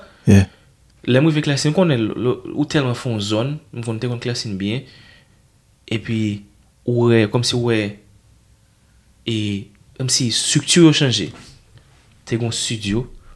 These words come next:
Speaker 2: plat a tè, an fas de Lemot la, plat a tè. Tout bezwen plat a tè. Epi, ou wè, moun ap monte desann, monte desann. Epi, m toujou imajine nan, ou mwen menm, m tèlman sezi, m pa m ka mache vit, men.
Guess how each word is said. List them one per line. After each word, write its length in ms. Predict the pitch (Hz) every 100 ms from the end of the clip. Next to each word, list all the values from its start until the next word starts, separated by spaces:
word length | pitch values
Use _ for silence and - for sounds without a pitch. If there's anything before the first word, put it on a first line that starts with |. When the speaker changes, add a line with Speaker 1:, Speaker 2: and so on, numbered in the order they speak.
| - - - _ _ _ _ _ _ _
Speaker 2:
plat 220 | - 98 98
a 80 | 92
tè, 140 | 92 -
an 120 | 107 -
fas 200 | 98 98
de 40 | 98
Lemot 240 | 85 87
la, 100 | 98 120
plat 200 | - 95 98
a 60 |
tè. 180 | - 76 - - - - -
Tout 80 | 131
bezwen 300 | 123 123 123 -
plat 220 | - 110 110
a 60 |
tè. 180 | 101 - - _ _ _ _ _ _ _ _ _
Epi, 320 | 107 104 113 -
ou 140 | 123
wè, 40 | 120
moun 120 | 117 120
ap 60 |
monte 160 | 123 127
desann, 220 | 120 123 127
monte 200 | 123 123
desann. 280 | 123 139 147 _ _ _ _ _ _ _ _ _ _ -
Epi, 200 | 123 131 143
m 60 |
toujou 240 | 156 151 139
imajine 440 | 131 123 123 120 117
nan, 140 | 117 -
ou 160 | 120 123
mwen 220 | 135 143
menm, 160 | 175 202 196 - _ _ -
m 80 | 135
tèlman 320 | 131 180 156
sezi, 360 | 127 127 127 147
m 100 | 127
pa 120 | 123 127
m 60 | 123
ka 100 | 107
mache 260 | 104 - 98
vit, 380 | - 120 120
men. 140 | 85